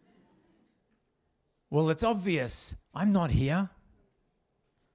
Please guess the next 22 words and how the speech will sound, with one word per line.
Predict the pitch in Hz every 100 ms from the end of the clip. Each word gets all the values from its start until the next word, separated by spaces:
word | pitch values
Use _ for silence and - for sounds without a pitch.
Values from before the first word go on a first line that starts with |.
| _ _ _ _ _ _ _ _
I'm | - 180
not | 196 185
here, | 147 139 143 165 139
and, | 139 139 135
uh, | 135 135
certain | 131 190 185 156
things | 175 175 135
that | 147
I've | 151 165
done | 175 175
in | 175
my | 170 170
life | 165 170 180 165
and | 139 156
people | 180 185
I've | 170 156
married, | 160 170 190 170
one | 165 165
woman, | 139 147 190 - - -
and, | - 156 156 160
uh, | 156 - - - -
four, | - 214 208